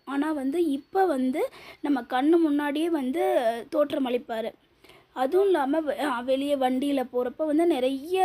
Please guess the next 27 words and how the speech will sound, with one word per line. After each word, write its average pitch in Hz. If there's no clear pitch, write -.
முருகர், 254
வேலு, 247
அப்புறம் 269
வந்து 240
யாம் 247
இருக்க 233
பயமேன் 220
அப்படிங்கிற 285
டாபிக்ஸ் 302
நிறைய, 311
அதாவது 269
ஹெட்டிங்ஸா 302
இருக்கும். 269
நம்ம 269
வந்து 302
ஒரு 247
தைரியமா 294
போலாம். 226
ஒரு 247
வண்டியில 285
இப்-, 262
for 269
example 262
எனக்கு 294
என்ன 277
நடந்தது 247
அப்படின்னா, 202